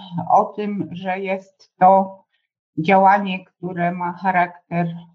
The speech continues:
szybki, krótkoterminowy i pojawia się w określonego typu sytuacjach. No i teraz mamy ten drugi człon, kryzysowa,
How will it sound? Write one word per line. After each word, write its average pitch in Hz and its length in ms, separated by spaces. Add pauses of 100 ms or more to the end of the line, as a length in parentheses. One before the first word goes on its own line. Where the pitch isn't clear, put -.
(220)
szybki, 240 800 (140)
krótkoterminowy 190 1500 (440)
i 233 160
pojawia 196 600
się 196 180
w 180 80
określonego 180 920
typu 180 520 (180)
sytuacjach. 180 880 (100)
No 226 120
i 226 160
teraz 202 320
mamy 190 360 (280)
ten 185 200
drugi 190 440
człon, 202 600
kryzysowa, 185 880